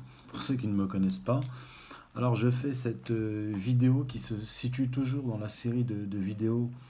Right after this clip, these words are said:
euh, autour de, de mon prochain livre, euh, L'autre Zemmour. Alors pour ceux qui ne sont pas, euh, au fait, euh, j'ai écrit un livre donc, euh, autour de Zemmour et autour du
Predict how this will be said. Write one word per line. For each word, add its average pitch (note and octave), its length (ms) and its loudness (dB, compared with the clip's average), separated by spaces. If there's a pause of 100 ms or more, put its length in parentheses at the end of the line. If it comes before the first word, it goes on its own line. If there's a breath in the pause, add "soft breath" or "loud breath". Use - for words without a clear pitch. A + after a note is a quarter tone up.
(540 loud breath)
euh, G#2 300 -6
autour A2+ 320 -2
de, G2 320 0
de F#2+ 100 0
mon G2 180 2
prochain G#2+ 420 -2
livre, B2+ 360 0 (280)
euh, G#2+ 200 -8
L'autre A#2 640 2
Zemmour. G#2+ 600 2 (540 loud breath)
Alors F#2+ 180 -6 (100)
pour A2+ 260 -4
ceux B2 300 4
qui A#2+ 140 -2
ne G2+ 80 -2
sont G2 240 -6
pas, G2 320 -4
euh, G2 460 -10 (260)
au G2+ 80 -4
fait, D#3 440 -4 (720 loud breath)
euh, G#2 420 -4
j'ai G2 220 2
écrit A#2 240 0
un G#2 100 0
livre G2 300 -2
donc, F#2+ 400 -6
euh, F#2+ 320 -4 (480)
autour A2+ 500 0
de G2 140 -2
Zemmour F#2+ 500 0
et F#2 60 -2
autour F2+ 360 -10
du F2 260 -10